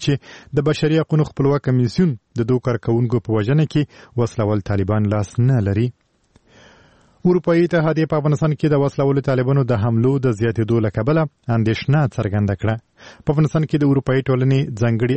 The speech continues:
استازي رونالډ کوبیا پرون شنبه په ټویټر کې د ټولنې د اوويشتو غړو د بهرنیو چارو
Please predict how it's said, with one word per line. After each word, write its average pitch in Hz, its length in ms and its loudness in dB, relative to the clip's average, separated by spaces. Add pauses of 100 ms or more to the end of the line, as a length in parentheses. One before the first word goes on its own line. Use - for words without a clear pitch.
استازي 117 520 0 (440)
رونالډ 113 500 0 (140)
کوبیا 143 340 2 (340)
پرون 143 360 0
شنبه 156 320 2 (260)
په 120 60 0 (100)
ټویټر 156 260 0 (100)
کې 147 100 0 (380)
د - 20 2 (120)
ټولنې 160 340 2 (180)
د 135 120 2
اوويشتو 160 400 0
غړو 143 180 2 (120)
د 123 140 0
بهرنیو 120 420 0
چارو 120 180 0